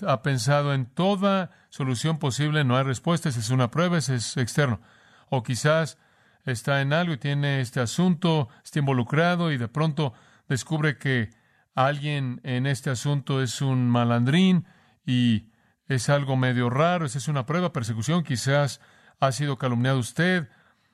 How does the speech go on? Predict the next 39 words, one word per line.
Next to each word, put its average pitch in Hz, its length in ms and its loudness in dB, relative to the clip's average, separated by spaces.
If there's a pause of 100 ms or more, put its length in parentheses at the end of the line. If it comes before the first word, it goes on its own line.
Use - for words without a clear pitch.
(200)
perseguido 131 340 0
por 127 160 -2
su 123 140 -2
fe, 180 200 2
esa 156 140 0
es - 140 -2
una 156 240 2
prueba 135 200 2
externa. 175 360 0 (240)
O 156 100 0
quizás 156 300 0
se 170 80 2
encuentra 175 320 0
en 160 80 0
un 165 80 2
lugar 170 220 2
en 180 60 -2
donde 139 180 -2
la 135 100 -2
gente 165 280 -2
siempre 185 260 2
está 160 180 0
pecando 160 420 0
y 127 100 0
usted 139 220 -2
siempre 175 240 2
está 135 140 0
en 143 80 4
una 151 120 4
prueba. 196 260 2 (240)
Siempre 147 260 0
pienso 147 260 2
en 139 60 2
José 127 240 2
en 175 60 4
la 127 80 2
casa 120 200 -2
de 123 60 -2
Potifar. 123 420 0